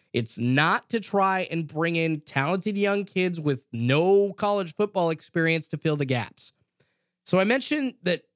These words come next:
some of the national media are looking forward to the Ducks season,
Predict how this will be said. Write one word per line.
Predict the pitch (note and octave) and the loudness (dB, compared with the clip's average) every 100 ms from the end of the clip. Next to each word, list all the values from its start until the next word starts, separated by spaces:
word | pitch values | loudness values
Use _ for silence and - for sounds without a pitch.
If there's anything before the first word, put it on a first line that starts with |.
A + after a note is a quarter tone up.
| _ - | _ -4
some | - G#3 A3+ A3 G#3 F#3+ | 0 2 2 0 -2 0
of | F3+ E3+ | 0 0
the | F3 | 0
national | E3 E3 - E3 D3+ | 2 0 0 0 0
media | C3 C3+ D3 C#3+ B2+ A#2+ A#2 | -2 0 2 2 2 0 -2
are | C#3 B2+ B2+ B2 - | 0 0 0 -2 -2
looking | D3 D3 C#3 C3+ | -4 0 -2 -2
forward | - C#3+ C#3 B2+ - | -2 0 2 0 -4
to | B2 | -6
the | A2 | -4
Ducks | - B2+ A#2+ - | 0 0 0 -4
season, | - E3+ G3 E3+ A#2 A#2+ | -2 0 0 0 -2 -4